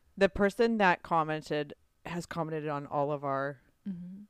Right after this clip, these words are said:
Speaker 1: episodes. Love feedback. Please give us more feedback. And, um, ordered the book.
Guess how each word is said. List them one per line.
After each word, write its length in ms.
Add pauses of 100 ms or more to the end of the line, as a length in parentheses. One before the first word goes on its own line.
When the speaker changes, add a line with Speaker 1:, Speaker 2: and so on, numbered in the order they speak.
(100)
Speaker 1:
episodes. 800
Love 580
feedback. 720
Please 320
give 160
us 120
more 140
feedback. 560
And, 420 (120)
um, 520 (440)
ordered 260
the 80
book. 300